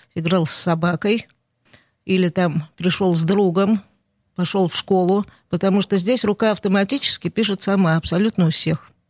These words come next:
у самых двоечников в том числе. На слитность ошибок таких не бывает. То есть там, где пробел, там рука пишет сама. Эта позиция легко, ее не надо контролировать. Но ошибки всегда идут как раз на разрыв слов.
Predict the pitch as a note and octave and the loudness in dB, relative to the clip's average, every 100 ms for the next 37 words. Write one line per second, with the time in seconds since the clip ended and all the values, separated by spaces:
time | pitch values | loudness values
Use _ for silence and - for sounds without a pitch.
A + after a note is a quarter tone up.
0 | - F3+ G#3 G#3+ F#3 E3 E3+ D#3+ E3+ D#3 | -2 0 2 2 0 0 0 0 -4 -6
1 | E3+ - G#3 - - D#3+ E3 F#3 F#3+ C4+ | -4 -2 0 0 0 0 0 0 0 -2
2 | G#3+ E3+ E3 - G3+ F#3+ F3 E3+ E3+ F#3+ | 0 -2 -2 -2 -2 -2 -4 -4 -2 0
3 | G3 G3+ G3 E3+ F3 _ _ _ _ _ | 2 2 2 0 -4 _ _ _ _ _
4 | _ - F3+ - G#3+ F#3+ F3+ - F#3 F#3 | _ 0 0 0 0 0 0 -2 -2 0
5 | C#4 D#4+ - - _ G3 A#3+ G#3 F3+ A3+ | 0 -2 -6 -16 _ 0 2 2 2 -2
6 | G#3 G3+ G#3 - G#3 G3 D#3+ E3+ _ _ | 0 -2 -2 -2 2 2 0 -4 _ _
7 | F#3+ G3 - G#3 G#3+ G#3+ G#3 G#3+ - B3+ | -2 -2 -2 -2 0 0 0 0 -2 0
8 | A3 G3 G#3+ F#3 F3+ F#3 F#3+ F3 F#3+ F3+ | 0 2 2 2 2 0 -2 0 0 2
9 | D#3 D#3 D3 - _ _ _ _ _ _ | 2 0 -2 -6 _ _ _ _ _ _
10 | _ _ - F#3 G3 F#3+ D4+ - A3 G3+ | _ _ 0 2 2 2 0 0 -2 0
11 | F#3+ F#3 F3 E3+ D#3+ E3+ G#3+ A3 G3+ F#3 | 0 0 2 0 -2 -2 0 2 2 2
12 | E3+ F#3 F3+ G#3+ - - E3+ D#3+ - | 0 0 0 0 0 0 0 0 -6